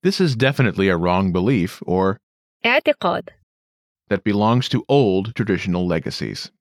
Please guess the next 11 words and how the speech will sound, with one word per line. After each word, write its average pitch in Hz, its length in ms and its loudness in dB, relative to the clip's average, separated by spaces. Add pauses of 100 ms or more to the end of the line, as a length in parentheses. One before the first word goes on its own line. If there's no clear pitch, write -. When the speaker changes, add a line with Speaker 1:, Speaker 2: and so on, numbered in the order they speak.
(1400)
Speaker 1:
And 78 180 -2
now, 143 440 2 (240)
I'll 104 100 2
give 127 180 2
you 156 80 4
the 156 160 0
answer 156 340 2
to 127 100 -2
the 131 140 0
earlier 95 320 0
quiz. 85 540 -2